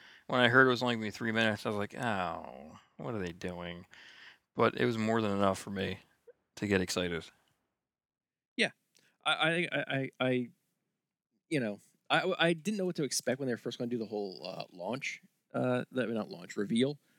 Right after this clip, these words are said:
Speaker 1: Yeah.
Speaker 2: I, I think I expected a little more talking.
Speaker 1: Dog and pony show?
Speaker 2: A little more talking as opposed
Speaker 1: That's
Speaker 2: to,
Speaker 1: not their
Speaker 2: like, you know,
Speaker 1: style.
Speaker 2: <laughs> I know, it's just opening up to a guy playing, uh, Zelda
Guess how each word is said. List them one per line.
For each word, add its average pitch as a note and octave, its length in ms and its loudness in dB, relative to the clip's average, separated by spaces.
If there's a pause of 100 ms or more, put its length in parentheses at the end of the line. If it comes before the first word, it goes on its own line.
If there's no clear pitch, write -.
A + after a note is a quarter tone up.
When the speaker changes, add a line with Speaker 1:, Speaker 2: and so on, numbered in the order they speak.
(140)
Speaker 1:
Yeah. E2 140 4 (120)
Speaker 2:
I, A2+ 160 2
I A#2 60 -2
think - 260 -4
I G#2+ 60 2
expected G#2+ 400 -4
a G#2+ 60 -2
little A2 140 -2
more A2+ 440 0 (1200)
talking. B2 260 -2
Speaker 1:
Dog G#2+ 180 4
and G#2 80 -4
pony A2+ 200 0
show? A#2+ 240 -2 (1000)
Speaker 2:
A D#3 40 8
little F#3+ 280 4
more F3 160 2
talking D#3+ 380 2
as D3 100 2
opposed D3+ 200 4
Speaker 1:
That's C#3+ 120 4
Speaker 2:
to, - 60 6
Speaker 1:
not C3+ 60 4
their B2+ 120 6
Speaker 2:
like, - 80 6
you B2+ 60 4
know, F#2 60 8
Speaker 1:
style. G2 400 8 (100)
Speaker 2:
<laughs> C#3+ 240 4
I D3 60 6
know, G#2+ 240 0
it's G#2+ 120 -4
just C#3 160 -2
opening B2+ 320 2
up B2 100 4
to A#2+ 140 -2
a A2+ 40 0
guy A#2+ 240 0
playing, A2 480 -2
uh, G2+ 240 0
Zelda A#2+ 460 2